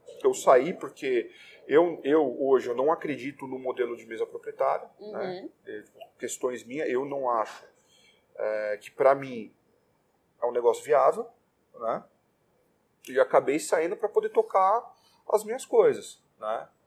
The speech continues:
Speaker 1: Então aí a gente começou com, a gente teve uma mesa, né? Que era nossa também, era tipo, tu, tu, tu, tu, todas, a maioria das coisas na H T elas são internas, né?
Speaker 2: Uhum.
Speaker 1: Então, a mesa proprietária, ela sempre foi interna, era uma coisa nossa.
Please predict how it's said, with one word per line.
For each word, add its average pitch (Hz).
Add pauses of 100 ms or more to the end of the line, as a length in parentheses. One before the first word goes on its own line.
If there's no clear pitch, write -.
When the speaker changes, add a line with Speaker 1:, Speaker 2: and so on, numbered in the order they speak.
(320)
Speaker 1:
Então 131
aí 127
a 123
gente 120
começou 135
com, 113
a 113
gente 120
teve 143
uma 156
mesa, 110
né? 101 (560)
Que -
era 120
nossa 120
também, 120
era 135
tipo, - (100)
tu, 147 (140)
tu, 185
tu, - (120)
tu, 233
todas, 277
a -
maioria 247
das 147
coisas 156
na 135
H 117
T 165 (240)
elas 131
são 151
internas, 123
né? 110
Speaker 2:
Uhum. 117
Speaker 1:
Então, 120
a 113
mesa 127
proprietária, 113
ela 110
sempre -
foi 127
interna, 117 (360)
era 113
uma 113
coisa 120
nossa. 117